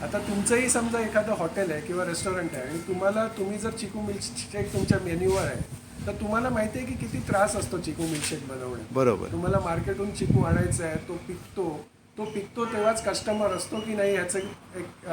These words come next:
Speaker 1: अश्युरिटी नसते. मग तो काउंटरवर सोलणं, त्याचा वेस्टेज होतो, ह्या सगळ्या खूप गोष्टी आहेत. म्हणून आम्ही काय करतो की आम्ही जो ड्राईड चिकू आहे त्याच्यापासूनच आम्ही मिल्कशेक बनवतो. आणि हे जे आमचं प्रॉडक्ट आहे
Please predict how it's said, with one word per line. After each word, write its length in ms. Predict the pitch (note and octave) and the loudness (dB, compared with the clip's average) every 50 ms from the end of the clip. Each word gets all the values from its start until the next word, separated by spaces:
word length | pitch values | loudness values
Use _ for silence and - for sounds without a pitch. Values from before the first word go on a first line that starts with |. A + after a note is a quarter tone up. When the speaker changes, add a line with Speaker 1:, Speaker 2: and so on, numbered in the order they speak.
| D#3 D#3 D3+ | -2 0 0
Speaker 1:
अश्युरिटी 460 | E3 E3+ - A3+ G#3+ G#3+ A3+ G#3+ G3+ | -2 -2 0 0 0 0 0 0 -2
नसते. 360 | G3 F#3+ D3 C3+ - - C3+ A#2+ - - - - - - - - - - | -2 0 0 -2 -2 -4 -6 -8 -8 -10 -14 -16 -18 -18 -18 -16 -10 -4
मग 100 | F#3 F#3+ | -4 -4
तो 180 | F#3+ - A3+ G#3 | -4 -4 -4 -4
काउंटरवर 680 | - G3+ F3+ F3+ F#3+ G3+ A3 G#3+ G#3 G#3 A3 G#3+ G3+ | -2 0 0 0 0 0 0 0 2 2 2 2 2
सोलणं, 640 | - - G#3+ G3+ G3 G3 F#3+ E3+ D3+ C#3+ C3 - - | 0 2 2 4 4 4 4 4 2 -2 -2 -4 -4
त्याचा 220 | D#3+ D3+ - F#3 | -4 -2 -2 -2
वेस्टेज 460 | F3+ F3 F3+ - - - G#3 G3 F#3 | 0 0 0 -2 0 0 0 0 0
होतो, 280 | E3 D3+ - - C#3+ C3+ C3 - - - - - - - - - - - - - | 0 -2 -6 -6 -6 -6 -6 -6 -8 -10 -14 -14 -16 -16 -16 -16 -14 -14 -6 -2
ह्या 120 | G#3 A3+ A3+ | 0 0 0
सगळ्या 260 | B3 A#3 A3+ A#3+ B3 | 0 -2 -2 -2 -2
खूप 220 | A#3+ - C4 B3+ A#3 G#3 | -2 -2 -4 -4 -2 0
गोष्टी 280 | G3+ F#3+ E3+ - - D#3+ | 0 -2 0 -2 -4 -4
आहेत. 160 | C#3 - E3 | -4 -4 -4
म्हणून 240 | F3+ G3+ A#3 A#3+ A#3 | -4 -2 -2 0 0
आम्ही 180 | A3+ B3 B3 A#3+ B3 | 0 0 -2 -2 -2
काय 160 | B3 B3 B3 | -2 -2 -2
करतो 300 | A#3 F#3+ E3 - G3+ G3 | -2 -4 -4 -4 -4 -4
की 120 | G3+ G#3+ | -2 -2
आम्ही 260 | F#3+ E3+ E3+ G3 G#3+ | -2 -2 -2 -2 -4
जो 80 | G#3 A#3 | -4 -4
ड्राईड 500 | A3 F3+ - D#3+ D#3+ F3 A3 C#4 B3+ A#3 - - | -4 -4 -2 0 0 0 0 0 -2 -4 -6 -8
चिकू 220 | A3+ - - G3 | -8 -6 -6 -6
आहे 300 | C#3+ A#2+ - - - - - - - - - - - - - | -6 -6 -8 -10 -14 -16 -18 -18 -18 -18 -20 -20 -18 -8 -6
त्याच्यापासूनच 720 | F#3 - - A#3 B3 B3 B3+ B3 B3 C#4+ C4+ C#4+ C#4+ - | -6 -4 -2 -2 -2 -2 -2 -2 -2 -2 -2 -2 -2 -2
आम्ही 220 | A3 G#3+ A3 A3 G#3 | -2 -2 0 0 0
मिल्कशेक 380 | F#3 E3 D3+ - - D#3 - - | -2 -2 -2 -2 -4 -6 -6 -8
बनवतो. 340 | B2 A#2+ - - - - C#3 | -6 -4 -4 -4 -4 -6 -8
आणि 140 | C#3 D#3 F#3 F#3+ - - | -4 -4 -4 -4 -2 -2
हे 420 | - - - F3+ G3 A3 A#3 A3+ | -2 -2 0 0 0 2 2 2
जे 120 | B3 B3+ B3 | 0 0 0
आमचं 260 | A#3+ A#3+ A3+ B3 B3 | 0 0 0 -2 -2
प्रॉडक्ट 480 | A#3+ G#3 F3+ F#3 F#3+ G#3+ G3+ - - | -2 -2 -2 -2 0 -2 -2 -4 -6
आहे 160 | E3 - - | -8 -8 -8